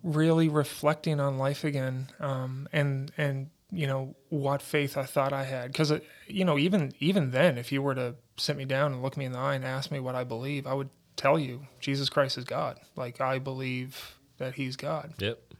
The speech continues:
Speaker 1: So that's, you know, even to this day, I've had my struggles. I'm like, "Man, was I really a Christian then?" And God just kinda, like,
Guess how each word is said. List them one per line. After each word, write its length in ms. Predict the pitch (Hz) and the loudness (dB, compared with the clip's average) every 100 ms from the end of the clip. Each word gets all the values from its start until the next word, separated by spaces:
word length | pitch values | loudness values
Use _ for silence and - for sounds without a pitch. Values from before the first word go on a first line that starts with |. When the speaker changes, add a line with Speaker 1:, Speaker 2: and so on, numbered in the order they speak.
| - - | -14 -4
Speaker 1:
So 160 | - 170 | 4 6
that's, 280 | 180 - - | 6 4 -2
you 120 | 208 | 0
know, 140 | 180 165 | 2 2
even 260 | 190 196 | 2 2
to 100 | 180 | 2
this 160 | 160 143 | 0 0
day, 260 | 135 143 | -2 0
I've 120 | 151 143 | 0 0
had 140 | 147 | -2
my 120 | 143 | -2
struggles. 420 | - 135 143 156 | -4 -4 -2 -4
I'm 80 | 147 | -4
like, 220 | 143 143 | -6 -6
"Man, 200 | 180 196 | -4 -2
was 140 | 190 185 | -2 -4
I 60 | |
really 360 | 180 185 240 240 | -4 -4 -4 -4
a 40 | |
Christian 400 | 220 233 220 220 | -4 -6 -4 -2
then?" 180 | 220 220 | -2 -2
And 80 | 208 | -2
God 220 | 170 190 | -2 -2
just 160 | 175 175 | -4 -6
kinda, 220 | 185 170 | -4 -4
like, 320 | 160 160 - | -2 -4 -6